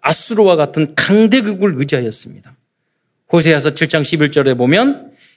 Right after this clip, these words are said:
에브라임은, 왜 에브라임이라는 말이 호세아서에 많이 나오냐면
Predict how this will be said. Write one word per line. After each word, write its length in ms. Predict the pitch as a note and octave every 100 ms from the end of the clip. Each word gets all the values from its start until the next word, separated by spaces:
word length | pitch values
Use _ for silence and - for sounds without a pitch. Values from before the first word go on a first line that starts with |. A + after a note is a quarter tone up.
| _
에브라임은, 1080 | A#2+ D#3 E3 C4 A3 F3 C#3+ G3 D#3 G2 - -
왜 360 | D3+ C4+ A3+ C3+
에브라임이라는 880 | C#3 G3+ G3+ F3+ E3+ D#3+ D3 C3+ B2
말이 380 | B2 B2 C3
호세아서에 460 | C3 F3 F#3+ E3 C3+
많이 280 | A#2 A2+ A#2+
나오냐면 500 | G#2 G2+ A2+ F3+